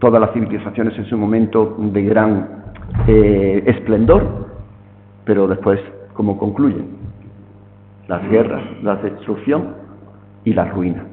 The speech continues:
Es el tema que fascina a los románticos. Por eso cuando van a la Alhambra, cuando van a, al, al, eh, a Roma, cuando van a Grecia, ven la ruina y ahí ven la lección moral. Si los españoles no recuperan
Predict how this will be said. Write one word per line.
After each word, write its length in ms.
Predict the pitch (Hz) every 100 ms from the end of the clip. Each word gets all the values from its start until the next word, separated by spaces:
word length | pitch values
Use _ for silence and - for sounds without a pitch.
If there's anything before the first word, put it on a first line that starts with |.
| - - - - - -
Es 120 | -
el 140 | 110 101
tema 260 | 107 104
que 120 | 101 104
fascina 520 | 87 - 113 107 101
a 20 |
los 140 | 92
románticos. 500 | 90 90 85 - - - - -
Por 120 | 101
eso 160 | 107 110
cuando 180 | 107
van 160 | 101 104
a 60 | 104
la 120 | 98
Alhambra, 760 | 98 107 101 95 - - - -
cuando 240 | 101 95
van 280 | 98 104 101
a, 280 | 98 95 90
al, 440 | 92 92 95 95 95
al, 540 | 95 92 92 90 90 95 - - - - -
eh, 460 | 98 92 90 92 90
a 80 | 90
Roma, 420 | 101 110 107 101 -
cuando 180 | 95
van 160 | 92 98
a 60 | 95
Grecia, 360 | 101 98 107 92 92
ven 300 | 101 98 95
la 60 |
ruina 480 | 95 98 98 107 -
y 160 | 135 135
ahí 260 | 131 165 - 104
ven 320 | 127 135 110
la 80 | 104
lección 360 | 98 - 110 95
moral. 280 | 92 85 - - - - - - - -
Si 100 | 95
los 160 | 95 92
españoles 640 | - 90 101 117 113 90 - - -
no 240 | 98 98 101
recuperan 640 | 101 104 101 127 104